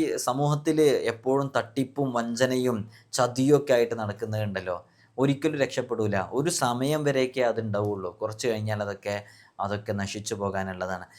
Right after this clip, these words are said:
അതുകൊണ്ട് തന്നെ നമ്മൾ വളരെ ആത്മാർത്ഥമായിട്ട് ഉള്ളത് ആഡ് കൊടുത്ത്, ഉള്ള പരസ്യം ചെയ്ത്, ഉപഭോക്താക്കൾ അങ്ങനെ വരുന്ന ആളുകൾ മാത്രം വാങ്ങിക്കുന്ന രൂപത്തിലേക്ക് എത്തുക.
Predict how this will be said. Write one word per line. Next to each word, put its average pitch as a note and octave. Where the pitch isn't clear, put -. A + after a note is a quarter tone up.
അതുകൊണ്ട് D3
തന്നെ C#3+
നമ്മൾ C#3+
വളരെ C#3+
ആത്മാർത്ഥമായിട്ട് B2+
ഉള്ളത് C3
ആഡ് A2
കൊടുത്ത്, G#2
ഉള്ള C3
പരസ്യം A#2
ചെയ്ത്, G2
ഉപഭോക്താക്കൾ B2+
അങ്ങനെ C3+
വരുന്ന A#2
ആളുകൾ G#2+
മാത്രം G2+
വാങ്ങിക്കുന്ന G2+
രൂപത്തിലേക്ക് B2
എത്തുക. -